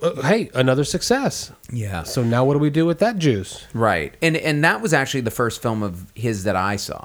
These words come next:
Speaker 1: Mm-hmm.
Speaker 2: when I was younger. I mean, I, I, I remember seeing that on cable at some
Speaker 1: Mm-hmm.
Speaker 2: point, and
Speaker 1: The makeup work at the time was astounding.
Speaker 2: Yeah.
Speaker 1: Anthony Hopkins, we're, we're
Speaker 2: Right.
Speaker 1: seeing a younger guy.
Speaker 2: Right.
Speaker 1: Uh, Anthony Hopkins do some great work.
Speaker 2: Yeah, and, and so, so that was a standout.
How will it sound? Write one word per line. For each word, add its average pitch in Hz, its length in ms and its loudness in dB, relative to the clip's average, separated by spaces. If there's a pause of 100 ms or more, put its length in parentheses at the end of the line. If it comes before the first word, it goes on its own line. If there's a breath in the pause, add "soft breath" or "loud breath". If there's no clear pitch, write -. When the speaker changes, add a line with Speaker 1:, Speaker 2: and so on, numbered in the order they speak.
(120)
Speaker 1:
Mm-hmm. 123 120 -10
Speaker 2:
when 107 160 -2
I 101 80 2
was 98 160 -4
younger. 85 500 -4
I 110 60 -6
mean, 101 180 -2
I, 92 140 -4
I, 95 340 -4
I 95 100 -4
remember 92 360 -4
seeing 92 300 -4
that 87 180 -2
on 82 160 -4
cable 85 440 -4
at 123 100 -6
some 85 240 -4
Speaker 1:
Mm-hmm. 87 100 -8
Speaker 2:
point, 90 300 -4
and 87 420 -4 (120)
Speaker 1:
The 117 120 -4
makeup 151 380 0
work 165 200 4
at 151 60 -4
the 160 60 -2
time 147 260 0
was 139 140 0
astounding. 143 500 0
Speaker 2:
Yeah. 127 120 2
Speaker 1:
Anthony 117 180 -2
Hopkins, 151 560 2
we're, 135 240 2
we're 131 240 -2
Speaker 2:
Right. 120 80 -2
Speaker 1:
seeing 135 360 2
a 120 60 2
younger 135 340 2
guy. 131 440 0
Speaker 2:
Right. 104 500 0
Speaker 1:
Uh, 107 140 -4
Anthony 120 320 0
Hopkins 123 400 0
do 120 100 0
some 117 180 -2
great 113 220 -2
work. 120 220 -4 (520)
Speaker 2:
Yeah, 101 360 -2
and, 127 240 0
and 120 260 -2
so, 110 380 0
so - 180 -2
that 120 160 0
was 123 180 -4
a - 120 -6
standout. 113 260 0